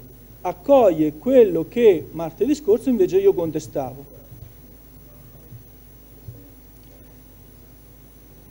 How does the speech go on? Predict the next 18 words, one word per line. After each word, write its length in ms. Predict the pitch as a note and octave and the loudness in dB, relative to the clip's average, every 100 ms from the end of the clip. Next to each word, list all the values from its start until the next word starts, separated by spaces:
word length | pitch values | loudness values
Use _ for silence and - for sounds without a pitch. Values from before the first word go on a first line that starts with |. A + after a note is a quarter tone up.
| - - - F#3 | -20 -20 -12 0
Oh, 260 | F3 - - - - - - | 0 0 -12 -20 -20 -20 -4
poi 320 | C4 D4 C#4+ A#3+ | 2 4 2 2
vorrei 320 | G#3 A3+ A#3 | 4 6 4
fare 300 | A#3+ G3+ G#3 | 2 2 2
una 160 | A3 | 0
riflessione 600 | G#3+ A3+ C4+ C4 A#3+ A#3 | -2 -2 -4 -2 -2 0
anche 220 | A3 G3+ G3+ | -2 0 -2
sull'emendamento 920 | - G3+ G#3 G#3+ G#3+ A3 A3 G3+ F#3+ | -2 -4 -4 -4 -4 -4 -4 -2 0
proposto 840 | G3 E3+ E3 D#3+ D3+ - D#3+ D3+ - - | 0 0 0 0 -2 -8 -6 -6 -10 -6
dal 460 | D#3+ F3 E3+ E3 | 0 2 2 -2
consigliere 560 | E3 E3+ D#3 F#3 F#3+ E3 | -6 -10 -10 0 0 0
Giacinti, 960 | D#3+ E3+ - E3 D3 C#3 E3 G#3+ - - - - - - - - - - | -6 -8 -8 -8 -8 -8 -12 -12 -14 -20 -20 -20 -20 -20 -20 -20 -20 0
perché 680 | A3+ A3 C#4 A#3+ G3 F#3+ - | 0 2 6 10 10 8 0
questo 640 | B3 C#4+ - - G#3+ G3+ | -4 -4 -4 2 6 8
emendamento 1080 | G3 G3+ G3+ G#3 G#3 F#3 D#3+ D3 E3 F3+ G3 | 6 2 -4 -4 -4 -4 -4 -4 -4 -2 -2
introduce 920 | G3+ G#3+ G#3+ C#4 B3 A3+ A3+ G3 F3+ F3 | -4 -8 -6 -4 -4 -4 -6 -4 -4 -6
poi 540 | G3 G3 F#3+ F3+ F3+ | -2 0 0 -2 -4
il 160 | F#3+ | -10